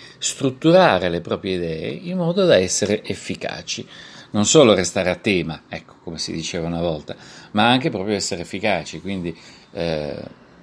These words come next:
non raccontare storie, non inventare, eh, parte della verità, ma, ma concentrarsi su quello che ti sta chiedendo il lettore.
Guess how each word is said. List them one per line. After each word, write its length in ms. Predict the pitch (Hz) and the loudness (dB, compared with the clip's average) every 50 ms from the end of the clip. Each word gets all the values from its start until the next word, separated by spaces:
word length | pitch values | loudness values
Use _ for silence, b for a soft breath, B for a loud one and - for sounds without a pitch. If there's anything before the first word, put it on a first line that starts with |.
| - - - - - - | -20 -20 -20 -18 -8 -4
non 320 | 123 123 113 104 92 82 | -2 0 0 0 0 0
raccontare 580 | 78 80 - - 82 80 - - 73 78 - 85 | -2 -4 -6 -6 -8 -6 -2 -2 -2 -2 -4 -8
storie, 640 | - - - 101 82 80 78 104 135 160 165 165 | -4 2 4 4 4 4 4 2 2 2 2 0
non 160 | - 92 92 90 | -6 -8 -6 -6
inventare, 920 | 82 80 85 87 82 82 - 87 82 80 78 78 73 76 73 71 - - - - | -6 -4 -4 -6 -6 -4 -2 -2 0 0 0 -2 -4 -4 -6 -6 -8 -10 -12 -10
eh, 680 | - - - - - - - - 69 69 - - - - - _ _ - | -10 -8 -8 -6 -8 -8 -8 -10 -10 -10 -10 -12 -12 -14 -16 _ _ 2
parte 500 | - 127 127 110 87 - - - 85 76 | 4 6 6 6 4 2 -2 -8 -8 -6
della 260 | 73 78 78 82 95 | -6 -6 -6 -6 -4
verità, 520 | 107 139 165 170 165 - - - - - _ B B B B B B B B B B B B B B B - - - - - - - - - | -4 -4 -4 -6 -8 -10 -12 -12 -12 -14 _ B B B B B B B B B B B B B B B -20 -20 -20 -20 -20 -20 -20 -4 2
ma, 560 | 135 135 147 143 117 90 95 131 175 202 208 - _ _ _ _ _ - | 6 6 8 8 6 6 4 2 0 -2 -6 -10 _ _ _ _ _ -12
ma 600 | 90 90 95 95 95 104 135 170 208 214 - - _ - - - - - - - - - - - | -8 -6 -4 -4 -2 -2 -2 -4 -4 -6 -10 -14 _ -18 -18 -18 -18 -18 -20 -20 -20 -20 -20 -8
concentrarsi 1040 | - - 135 139 139 127 - - 170 185 180 - - 87 80 80 76 - - - 139 | 0 4 6 6 6 6 4 4 4 2 2 2 2 2 2 2 2 0 -2 -2 -2
su 240 | 127 - 175 165 - | -2 -2 -4 -6 -6
quello 640 | - - - 117 113 104 104 107 110 123 143 139 135 - _ b b b b b b b b b | -4 2 6 8 8 8 8 6 6 6 4 4 0 -6 _ b b b b b b b b b
che 220 | - - 170 175 170 | -2 2 2 2 4
ti 140 | - 175 143 | 2 0 0
sta 220 | - - 208 196 | 2 4 2 2
chiedendo 720 | - - 131 123 135 175 160 117 95 90 85 90 87 - - | 4 4 2 4 6 6 6 4 4 4 2 2 2 0 -2
il 160 | - 98 92 | -4 -2 0
lettore. 640 | 87 85 82 - - - - 73 71 71 67 73 | 2 2 0 -2 -4 -6 -6 -6 -6 -6 -10 -12